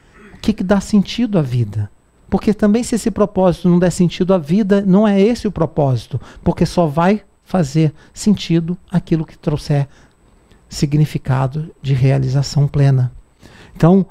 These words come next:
o paradigma nosso é aquele que possa construir, que ajude a construir pontes. A gente preci-, precisa acreditar no nosso valor, na nossa possibilidade de voar. Esse valor está dentro de nós.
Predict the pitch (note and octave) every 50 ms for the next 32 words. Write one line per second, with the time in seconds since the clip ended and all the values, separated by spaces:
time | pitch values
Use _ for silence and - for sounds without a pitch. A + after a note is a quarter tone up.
0 | - _ - D#3 - F#3 F3+ F#3 F3+ D3+ A#2+ C#3 G3 B3 G#3 A#3 G#3+ G3+ F#3 E3+
1 | F3+ F#3 F#3+ G#3+ G#3 - - G3+ F#3+ F3+ - G3 G3 F#3+ - - - - F#3+ F3+
2 | E3+ - E3+ - F3+ F3 - - - E3+ F3+ G#3+ A3 G#3+ - - F#3 F3+ D3 F#3+
3 | F#3 F#3+ F3+ - F#3 F3 - - G3+ A#3+ A#3 - - G3+ F#3 D#3 D3 D3 - -
4 | B2+ - - - C#3+ C3+ F3 F3+ - - - D#3+ - - - - - G3+ G3+ -
5 | D#3+ D#3+ D#3 - - - G3 G3 F#3 F#3+ F#3+ F#3+ - F3 E3+ D3+ D3 D#3 C#3+ -
6 | - D3 C#3+ D#3 D#3+ D#3+ - - - - D3 D3 D3 D3 D3+ C#3+ - D#3+ C#3 C3+
7 | D3+ C#3 C3+ C3+ C#3 D3 E3 E3+ E3+ - - - - - - - D3 C#3+ D3 E3
8 | D#3+ - - - - - - G#3 A3 G3+ - - G3+ D#3+ F3 E3+ D#3+ E3 C#3 C3
9 | C#3+ C#3+ C#3+ C#3 C#3 C#3 B2 C3+ C3+ A#2 B2+ B2+ A#2 G#2+ G2+ G2 - D#2 - _
10 | _ _ _ _ _ _ _ _ _ _ _ _ _ _ _ _ _ _ _ _
11 | - - B2+ - D#3+ C3+ D3 D3 D3 C#3 D3+ E3+ D3+ - - D3 C3 D3 D3+ D3+
12 | D3 - C#3 D3 C#3+ C3 C3 C3+ B2+ B2 B2+ - - -